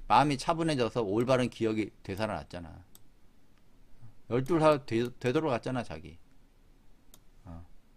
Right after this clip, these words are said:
그래서 길을 잃고 헤맬 때 다시 출발점으로 가는 거야. 근데 이렇게 못하지? 어?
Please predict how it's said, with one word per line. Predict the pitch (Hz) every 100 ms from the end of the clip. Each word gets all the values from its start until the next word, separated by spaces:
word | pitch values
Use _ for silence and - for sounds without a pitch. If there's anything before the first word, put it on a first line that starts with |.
| - - -
그래서 | - 190 202
길을 | - 151 175
잃고 | 160 143 147
헤맬 | 165 147 -
때 | 113 90 -
다시 | - 127 160
출발점으로 | - 180 180 160 143 135
가는 | 85 85
거야. | 82 78 80 - - - - - - - -
근데 | 160 143
이렇게 | 123 135
못하지? | - 107 - 113 143 113 - - - -
어? | 143